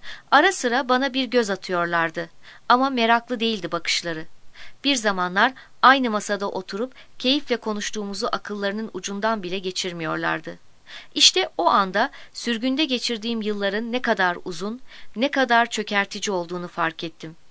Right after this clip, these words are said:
Yalnızca yurdundan ayrılıp gidenler için değil, oysa o ana kadar böyle olduğunu düşünüyordum, geride kalanlar için de öyleydi.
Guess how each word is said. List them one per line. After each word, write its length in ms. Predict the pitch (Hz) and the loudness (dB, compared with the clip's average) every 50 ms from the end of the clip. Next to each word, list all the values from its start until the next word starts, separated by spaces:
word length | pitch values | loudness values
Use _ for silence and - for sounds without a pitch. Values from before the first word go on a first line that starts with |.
| - - - - - - - - - | -20 -20 -20 -18 -16 -18 -12 -2 4
Yalnızca 480 | 240 269 330 349 330 320 - - 302 | 6 6 6 6 2 -2 0 0 2
yurdundan 640 | 294 254 240 247 240 220 254 247 247 254 262 254 240 - | 2 0 0 -2 -2 -2 -2 -2 2 2 2 2 2 2
ayrılıp 460 | - 196 196 196 185 190 190 185 - - | 2 2 2 2 -2 -4 -6 -8 -10 -10
gidenler 420 | 190 180 202 196 196 190 202 190 | -4 0 2 2 2 2 -2 -4
için 360 | 180 175 - - 170 170 165 | -4 -4 -6 -6 -6 -8 -8
değil, 300 | 160 190 208 247 277 - - - - - - - - - - | -8 -6 -6 -6 -8 -10 -14 -20 -20 -20 -20 -20 -12 -2 2
oysa 340 | 233 262 285 269 - - 277 | 4 4 4 4 0 -2 -2
o 280 | - - 285 - - | 0 2 0 2 2
ana 240 | 220 208 202 196 196 | 2 2 2 0 -2
kadar 460 | - - 196 190 196 202 214 214 - | -4 -4 -2 0 2 2 0 2 2
böyle 240 | 240 254 262 247 226 | 4 4 6 4 2
olduğunu 500 | 208 - 185 190 185 165 180 180 180 165 | 0 0 -2 -2 -2 -4 -6 -8 -8 -6
düşünüyordum, 680 | 165 160 - - 170 170 165 165 170 165 202 220 233 - - - - - - | -6 -6 -6 -6 -6 -6 -6 -6 -6 -6 -6 -8 -8 -10 -16 -20 -20 -12 -4
geride 340 | 190 214 208 214 208 233 226 | 0 0 2 2 2 -2 -2
kalanlar 480 | - - 202 190 190 196 190 208 214 | -2 0 0 2 2 2 0 -2 -4
için 300 | 185 - - - 165 165 | -4 -4 -6 -6 -6 -4
de 160 | 160 185 185 - - - | -4 -4 -4 -6 -6 -4
öyleydi. 520 | 170 175 165 151 151 151 151 147 151 156 | -2 -2 -2 -2 -4 -8 -8 -8 -10 -12